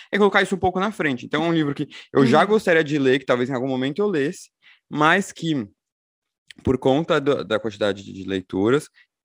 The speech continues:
Speaker 1: ia demorar mais, e aí a publicidade nada mais é do que ela fazer com que eu agilize isso, coloque mais na, na, na frente. Mas é livro que eu quero ler,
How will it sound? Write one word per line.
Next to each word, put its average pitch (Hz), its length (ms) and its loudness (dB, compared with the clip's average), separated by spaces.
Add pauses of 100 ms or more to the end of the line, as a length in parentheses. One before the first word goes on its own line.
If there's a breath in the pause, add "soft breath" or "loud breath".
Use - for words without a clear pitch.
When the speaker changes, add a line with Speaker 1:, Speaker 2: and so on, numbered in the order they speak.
Speaker 1:
ia 110 140 2
demorar 113 320 2
mais, 110 320 0
e 214 60 -6
aí 170 280 -6 (360)
a - 140 -6
publicidade 127 560 0
nada 127 200 -2
mais 143 180 -6
é 120 60 -2
do 123 100 -10
que - 120 -18
ela 123 100 -10
fazer 113 200 -6
com 120 140 -12
que 123 220 -4 (400 loud breath)
eu 107 120 2
agilize 113 480 2
isso, 110 200 -2
coloque 110 320 0
mais 110 300 -2 (160)
na, 101 180 -4
na, 95 160 -2 (280)
na 110 140 0
frente. 95 480 0
Mas 101 180 0
é 120 80 2
livro 127 240 2
que - 80 -2
eu 120 160 2 (100)
quero 160 320 4
ler, 156 280 0